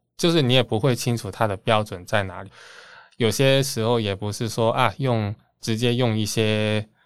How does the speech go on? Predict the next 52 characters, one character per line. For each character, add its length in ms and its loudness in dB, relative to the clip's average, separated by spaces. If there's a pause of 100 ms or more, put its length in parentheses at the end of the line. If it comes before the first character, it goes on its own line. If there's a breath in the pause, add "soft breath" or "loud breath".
(100)
什 160 -6
么 140 -2
抗 300 -2
争 220 0
的 460 -2
参 320 -2
与 100 0
程 300 -2
度 160 0
就 120 -2
可 180 -4
以 60 0
判 280 -4
断 240 0
到 180 -2
的， 100 -16
因 140 -2
为 100 2
其 200 -4
实 140 -2
也 140 -2
不 200 -4
一 120 -6
定， 280 -8
就 120 -2
是， 240 0 (560 loud breath)
就 120 -8
是 140 -2
有 120 -6
些 220 2
人 160 2
可 160 -4
能 200 -4
刚 220 0
好 100 0
就 140 -6
是 320 -4 (480 loud breath)
拿 240 -4
着 280 -2
雷 220 -6
射 220 -2
笔 160 -8
在 180 -2
逛 280 -4
街 180 -4
就 140 0
已 60 -2
经 200 -4
被 220 -2
抓 280 -2
这 140 -6
样， 180 -6